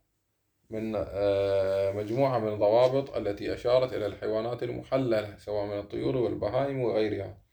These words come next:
حتى السمك. إلا أنه بعض الأحيان يصير حرام. حيوان حلال بالأصل، لكن بسبب عارض عرض عليه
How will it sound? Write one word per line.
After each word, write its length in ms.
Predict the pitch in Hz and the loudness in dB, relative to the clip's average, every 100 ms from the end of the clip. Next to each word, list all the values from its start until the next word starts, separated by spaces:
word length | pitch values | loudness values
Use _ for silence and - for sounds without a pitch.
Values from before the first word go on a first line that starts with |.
| _ _ _ - _ | _ _ _ -20 _
حتى 260 | - 131 143 | -8 -6 -4
السمك. 480 | 131 107 101 95 - _ _ _ _ _ _ 135 | -4 -4 -4 -8 -14 _ _ _ _ _ _ -4
إلا 360 | 135 135 135 | 0 2 2
أنه 540 | 180 185 156 147 143 135 | 2 2 2 2 0 0
بعض 220 | 135 131 | 0 0
الأحيان 320 | 139 151 165 | 0 0 0
يصير 300 | 156 - 127 | -2 -4 -6
حرام. 640 | - 117 120 120 113 110 - | -2 2 4 4 0 -6 -12
حيوان 460 | - 139 156 214 208 | -10 -2 4 4 4
حلال 460 | - 220 208 170 139 | 2 4 6 6 4
بالأصل، 460 | 143 147 - 135 - - _ _ - | 0 -2 -6 -10 -12 -20 _ _ 0
لكن 420 | 127 127 127 113 | 2 2 0 -4
بسبب 440 | 104 104 131 117 104 | -4 0 0 0 -2
عارض 720 | 95 120 107 101 101 120 101 | 0 2 2 2 -2 -6 -4
عرض 360 | 120 131 156 | 0 2 2
عليه 520 | 143 143 147 147 147 | 0 0 -2 -4 -8